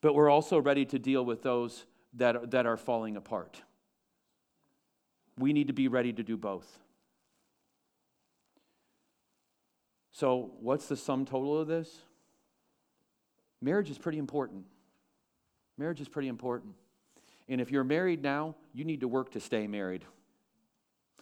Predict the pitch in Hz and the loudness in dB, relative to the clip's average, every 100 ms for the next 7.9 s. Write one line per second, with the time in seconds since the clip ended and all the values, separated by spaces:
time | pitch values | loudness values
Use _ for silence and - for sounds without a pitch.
0 | - - 143 139 135 127 147 175 180 208 | -20 -2 0 2 4 6 6 4 0 0
1 | 214 - - 143 185 143 123 127 156 160 | -2 -6 -8 -4 -2 0 0 2 2 2
2 | 143 - 147 - - 143 123 110 107 131 | -2 -2 -2 -2 -2 0 0 -2 -4 -2
3 | 120 104 98 113 82 - _ _ _ _ | -2 -4 -2 -4 -4 -14 _ _ _ _
4 | _ _ _ _ _ - 156 262 294 320 | _ _ _ _ _ -2 4 8 10 10
5 | 262 - - - _ _ _ _ _ _ | 8 2 -18 -20 _ _ _ _ _ _
6 | _ _ - - 180 220 233 269 247 226 | _ _ -14 0 8 8 10 8 8 8
7 | 208 220 226 226 214 214 214 208 180 | 8 8 6 6 4 2 2 0 -4